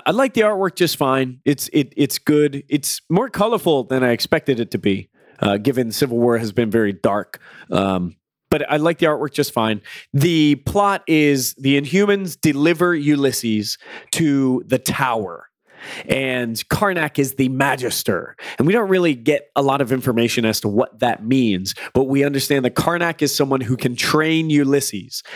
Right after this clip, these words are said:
and he walks Ulysses through the Tower, which is some beacon and important place in Inhuman, uh, culture.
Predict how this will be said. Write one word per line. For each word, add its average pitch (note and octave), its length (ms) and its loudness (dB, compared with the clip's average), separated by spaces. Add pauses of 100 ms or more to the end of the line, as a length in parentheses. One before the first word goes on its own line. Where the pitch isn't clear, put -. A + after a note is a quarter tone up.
(160)
and C3 120 0
he C#3+ 100 0
walks F3 500 0
Ulysses D3+ 560 0
through D#3+ 280 2
the D#3 80 -2
Tower, G2+ 560 -2 (380)
which C3+ 200 0
is B2 220 2
some A2+ 300 -2
beacon D#3+ 460 -2
and B2+ 120 2
important C#3 480 -2
place A#2+ 340 0
in G#2+ 100 -2
Inhuman, B2+ 760 0 (580)
uh, F#2 420 -2
culture. - 640 -4